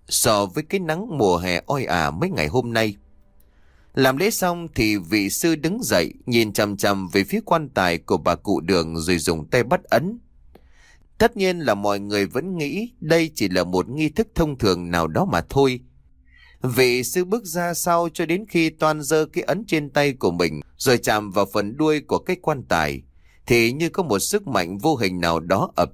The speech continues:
tới, hất ông ta ngã rúi rụi xuống sàn. "Thầy ơi, thầy,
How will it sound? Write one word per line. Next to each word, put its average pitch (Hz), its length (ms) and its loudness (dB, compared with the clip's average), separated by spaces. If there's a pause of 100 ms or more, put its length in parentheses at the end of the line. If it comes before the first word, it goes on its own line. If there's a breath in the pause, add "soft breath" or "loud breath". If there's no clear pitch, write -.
tới, 147 340 2 (300)
hất 208 200 0
ông 107 220 -2
ta 95 260 0
ngã 101 220 -2
rúi 151 220 -8
rụi 98 260 -2
xuống 156 220 -4
sàn. 65 360 -2 (720)
"Thầy 160 120 4
ơi, 165 240 0
thầy, 139 240 -2